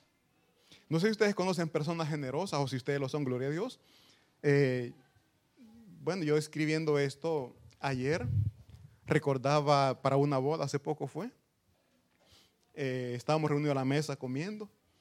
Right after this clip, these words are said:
y le dice una hermana a otra hermana, entre hermanas siempre se ven los zapatos, ¿verdad? De pie a cabeza. Y le dice, "Qué bonitos sus zapatos, hermana".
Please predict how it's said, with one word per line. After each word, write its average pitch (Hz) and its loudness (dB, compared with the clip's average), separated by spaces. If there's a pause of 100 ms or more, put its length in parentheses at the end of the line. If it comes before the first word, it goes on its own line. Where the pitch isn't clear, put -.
(100)
y 147 -4
le 156 4
dice 151 -2
una 147 0
hermana 165 0
a 131 4
otra 131 2
hermana, 160 -2
entre 135 -2
hermanas 160 0
siempre 160 0
se 151 0
ven 156 2
los 147 0
zapatos, 139 -4
¿verdad? 131 -6 (1700)
De 123 -10
pie 175 0
a 160 2
cabeza. 147 2 (720)
Y 165 -4
le 160 4
dice, 139 0
"Qué 254 -2
bonitos 214 2
sus 143 -4
zapatos, 156 -2
hermana". 120 -4